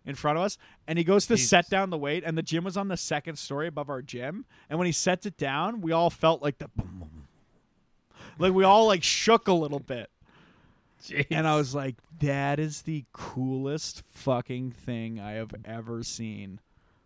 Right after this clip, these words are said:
Speaker 1: Like, just to be that fucking strong,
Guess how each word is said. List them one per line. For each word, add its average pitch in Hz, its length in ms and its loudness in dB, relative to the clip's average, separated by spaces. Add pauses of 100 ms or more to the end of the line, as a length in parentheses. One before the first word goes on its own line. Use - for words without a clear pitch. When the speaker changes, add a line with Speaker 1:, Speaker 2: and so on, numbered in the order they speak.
(200)
Speaker 1:
Like, 135 220 -4
just - 260 0
to 170 80 0
be 143 240 -4
that 135 400 -6
fucking 139 480 -6
strong, 117 800 -8